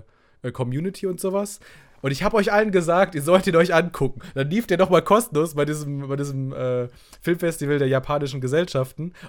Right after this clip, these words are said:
Und ich wette, ihr habt den auch nicht geguckt da. Aber ihr solltet den gucken. <laughs> Äh, ja, und das, daran erinnert mich dieser Film halt auch so ein bisschen. Wir haben im Prinzip die Schülerin Sumire, die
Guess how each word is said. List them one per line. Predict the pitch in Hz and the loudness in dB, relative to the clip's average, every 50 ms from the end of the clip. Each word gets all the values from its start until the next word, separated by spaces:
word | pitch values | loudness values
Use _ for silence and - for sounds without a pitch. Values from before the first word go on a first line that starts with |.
| - _ | -20 _
Und | - 156 147 143 - - | -8 -8 -8 -8 -10 -14
ich | - - - _ _ | -16 -16 -18 _ _
wette, | - 165 175 170 185 | -2 -2 0 2 2
ihr | 175 | 2
habt | 175 - | 2 2
den | 180 165 | 2 4
auch | 160 170 185 | 6 6 4
nicht | 170 131 - | 4 2 -2
geguckt | - 143 131 - 151 123 - - | -4 -4 -2 -2 -4 -4 -4 -4
da. | 127 120 123 101 98 - - - - - - | -4 -4 -4 -4 -8 -12 -20 -20 -20 -12 -4
Aber | - 143 156 170 | 0 2 4 4
ihr | 160 | 4
solltet | 151 170 196 208 190 196 170 | 6 6 6 6 6 4 2
den | 175 160 160 | 2 0 2
gucken. | - - 190 175 180 - 147 139 131 - | 4 4 2 2 2 -2 -6 -6 -6 -6
<laughs> | - 165 - _ _ _ _ _ _ _ _ - - - - - - 135 - | -10 -12 -12 _ _ _ _ _ _ _ _ -20 -20 -20 -20 -20 -20 -20 -2
Äh, | - 139 139 143 139 139 135 135 - - - _ _ _ _ _ _ - | 2 4 6 6 6 4 2 -2 -10 -20 -20 _ _ _ _ _ _ 2
ja, | 143 156 151 | 4 6 6
und | 135 131 127 123 - - | 6 4 0 -4 -2 -2
das, | 156 151 - - | -4 -4 -4 -6
daran | - 156 156 165 160 | -6 -4 -4 -2 -2
erinnert | 147 147 160 156 | 0 0 0 0
mich | 135 131 | -2 -6
dieser | 131 131 135 127 | -6 -4 -4 -4
Film | 131 - 123 123 | -4 -6 -6 -4
halt | 123 120 | -4 -2
auch | 117 120 131 | -2 -4 -4
so | - 185 170 | -4 -6 -6
ein | |
bisschen. | - 208 202 - 240 240 240 _ _ _ _ _ _ _ _ _ _ _ _ _ _ - - | -4 -6 -6 -6 -8 -10 -10 _ _ _ _ _ _ _ _ _ _ _ _ _ _ -16 -8
Wir | 127 123 127 | -4 -4 -2
haben | 143 156 | -2 -4
im | 151 | -4
Prinzip | 139 151 143 - 147 147 143 135 | -4 -6 -6 -4 -6 -8 -8 -8
die | - 135 135 135 135 135 135 | -8 -8 -6 -6 -4 -6 -6
Schülerin | 127 - 147 143 143 131 139 135 135 | -6 -6 -4 -2 -2 0 -2 -2 -4
Sumire, | 135 - - - - 151 165 185 202 208 196 214 220 226 240 247 - _ _ _ _ _ _ - - _ - - | -6 -10 -12 -10 -10 -6 -4 -4 -4 -2 -4 -6 -6 -6 -8 -12 -16 _ _ _ _ _ _ -20 -20 _ -12 -8
die | 139 147 151 160 165 175 180 | -8 -6 -6 -6 -6 -6 -8